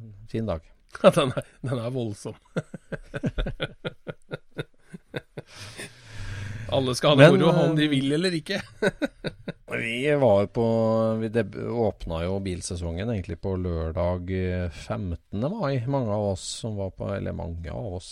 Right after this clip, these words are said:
Speaker 1: det er jo feil å si. Det var jo innenfor koronaregler og alt sammen. Vi var på kjøretur i hvert fall på,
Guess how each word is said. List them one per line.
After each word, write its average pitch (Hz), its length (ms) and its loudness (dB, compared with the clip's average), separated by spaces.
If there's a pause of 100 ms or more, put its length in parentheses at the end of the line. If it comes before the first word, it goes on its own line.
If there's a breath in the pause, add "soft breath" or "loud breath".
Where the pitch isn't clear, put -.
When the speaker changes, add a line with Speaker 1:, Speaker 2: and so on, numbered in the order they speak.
Speaker 1:
det 92 80 -10
er 90 80 -10
jo 87 80 -14
feil 95 160 -8
å 92 80 -10
si. 110 160 -6
Det 110 160 -8
var 92 160 -8
jo 98 140 -8
innenfor 92 340 -4
koronaregler 82 640 -6
og 90 140 -4
alt - 100 -16
sammen. 92 240 -10
Vi 127 140 -12
var 101 100 -8
på - 160 -8
kjøretur 87 400 -4
i 139 80 -6
hvert 147 160 -6
fall 101 160 -8
på, 110 160 -10